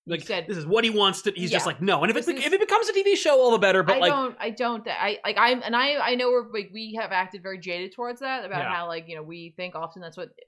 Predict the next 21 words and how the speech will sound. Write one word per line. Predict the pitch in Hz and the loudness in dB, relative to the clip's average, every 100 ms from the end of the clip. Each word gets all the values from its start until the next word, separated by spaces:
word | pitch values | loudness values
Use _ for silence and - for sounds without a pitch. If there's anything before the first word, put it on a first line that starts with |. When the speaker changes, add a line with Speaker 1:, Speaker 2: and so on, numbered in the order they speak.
| _ | _
Speaker 1:
like, | 170 160 _ _ _ | -12 -12 _ _ _
writers | 190 185 190 180 | -6 -6 -6 -10
and, | 175 | -14
and | - 175 | -14 -14
creators | 180 175 170 | -12 -12 -14
are | 165 | -14
doing | 180 185 233 | -12 -8 -6
at | 262 | -8
times. | 262 285 269 | -8 -8 -8
I | 214 170 | -12 -14
didn't | - 202 196 | -12 -12 -10
get | 175 156 | -10 -10
that | 165 160 - | -8 -10 -12
impression | 151 151 160 202 196 | -16 -12 -12 -12 -16
from | 185 | -14
this | 170 160 | -14 -14
book. | - 175 254 | -8 -4 -2
Speaker 2:
Okay. | 208 196 - _ - | -2 -6 -8 _ -4
Speaker 1:
That | 214 247 247 | 0 0 0
said, | 226 208 247 - | -2 0 -2 0
I | 190 190 196 | 2 0 -4